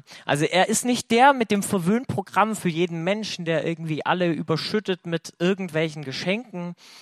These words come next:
Ich glaube, das ist auch keine Wertschätzung, wenn man genau hinschaut. Aber Jesus als Vorbild, er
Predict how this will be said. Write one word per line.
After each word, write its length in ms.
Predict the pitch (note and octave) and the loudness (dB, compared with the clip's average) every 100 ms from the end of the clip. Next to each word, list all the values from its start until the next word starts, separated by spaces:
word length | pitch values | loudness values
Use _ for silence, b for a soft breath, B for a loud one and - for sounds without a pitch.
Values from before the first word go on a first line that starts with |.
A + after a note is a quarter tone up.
| B | B
Ich 60 | - | -4
glaube, 180 | D#3 - | -2 -2
das 140 | D#3+ | -2
ist 140 | F#3 F#3 | -2 -4
auch 100 | - | -4
keine 280 | F3+ E3+ | -6 -4
Wertschätzung, 600 | D3 D#3+ - F3 - E3+ | -2 -2 -4 -10 -10 -8
wenn 120 | E3 E3 | -6 -6
man 100 | D#3+ | -8
genau 260 | D3 D3 | -4 -4
hinschaut. 460 | D3 D3+ - C#3+ - - _ _ _ _ _ _ - C#3+ | -4 -6 -4 -6 -6 -20 _ _ _ _ _ _ -8 -2
Aber 240 | D#3+ F3 B B B B B B | 0 0 B B B B B B
Jesus 420 | - G3+ A#3 A3 - | 0 2 2 0 2
als 260 | G3 F#3+ | 2 0
Vorbild, 680 | - F#3 G3 F3 F#3+ F#3 - | -2 2 2 2 0 0 -2
er 320 | D#3+ E3 E3 | 2 2 2